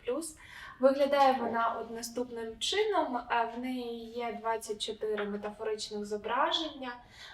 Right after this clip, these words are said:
Е, це зображення різних ємкостей, різних горщиків, і вони, е, є спеціально промальовані, е,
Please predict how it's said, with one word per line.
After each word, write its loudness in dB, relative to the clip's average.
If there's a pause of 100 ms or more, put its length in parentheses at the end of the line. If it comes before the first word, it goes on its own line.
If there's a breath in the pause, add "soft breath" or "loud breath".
(320 loud breath)
Е, -6
це 2
зображення -2
різних -8
ємкостей, -4 (280 loud breath)
різних 0
горщиків, 2 (300 loud breath)
і 0
вони, 2
е, 2
є 0
спеціально 2
промальовані, 2 (400 loud breath)
е, 4